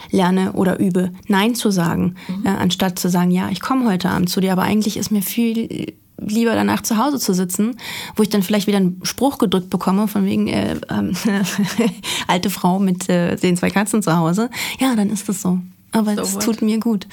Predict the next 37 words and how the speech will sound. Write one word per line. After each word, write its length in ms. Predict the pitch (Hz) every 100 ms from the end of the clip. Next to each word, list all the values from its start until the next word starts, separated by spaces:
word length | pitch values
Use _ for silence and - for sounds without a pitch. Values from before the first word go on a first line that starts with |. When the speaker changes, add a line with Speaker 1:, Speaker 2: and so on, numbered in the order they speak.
| -
Speaker 2:
Ja. 500 | 220 196 - - 208
Speaker 1:
Ähm, 380 | 190 185 185 185 -
dass 160 | 202
das 260 | - 208 -
alles 360 | 208 220 233 -
wieder, 360 | 220 214 214 208 - - - - - - - _ _ _ - -
dass 140 | 226
ich 80 | 226
diesem 280 | 233 220 208
Gef-, 180 | 202 -
dass 140 | 214
ich 80 | 190
dieses 280 | 214 196 185
Gefühl 800 | 190 - - 285 302 240 220 - - -
des 180 | 214 196
Verlustes 520 | 214 214 349 - 247
dann 200 | 185 185
wieder 260 | 175 175 180
habe, 460 | 180 175 240 294 - - -
äh, 100 | - - - -
der 100 | 220
dann 140 | 214
alles, 600 | - 254 311 320 - - - - - - -
meine 220 | 214 220
positive 580 | 214 294 285 285 277 247
Art, 280 | - 233 233
mein, 460 | 214 214 214 -
mein, 100 | 107 - - - _ - -
alles, 280 | 285 349 320
womit's 280 | 277 294
mir 100 | 285
gerade 240 | 240 240 240
gut 160 | 254 240
geht, 200 | 254 -
kaputt 320 | 233 - -
macht. 280 | 180 170 - - _ _ _ -
Also, 280 | 220 208 208